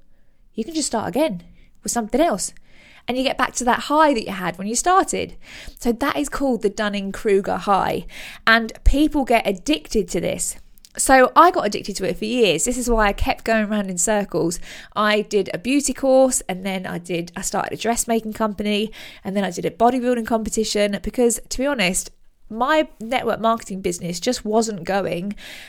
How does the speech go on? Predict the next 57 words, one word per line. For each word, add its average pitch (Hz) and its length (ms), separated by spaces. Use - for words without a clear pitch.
how 214 400
I 196 160
wanted 233 260
it - 140
to 170 80
go. - 280
You 202 120
know, 220 100
when 226 80
I 220 80
first 294 400
started 208 280
that - 180
business, 185 440
I 190 60
was 190 160
at - 60
the 185 80
top 262 260
of 254 40
that - 180
curve. 214 420
My 220 80
confidence 240 560
was 214 120
high. 208 440
I - 40
had 208 180
so 254 240
much 247 200
vision 240 440
and 202 140
hope, 240 480
and 202 240
I 220 160
could 220 160
see 262 600
that 208 200
this 226 240
was 214 80
gonna 208 180
be 208 140
the 190 120
thing 202 260
that 196 80
was 185 100
gonna 196 140
create 185 320
everything 190 260
that 190 100
I 185 80
wanted. 214 600
But 208 340
as 233 220
I 208 100
went 202 220
on, 214 540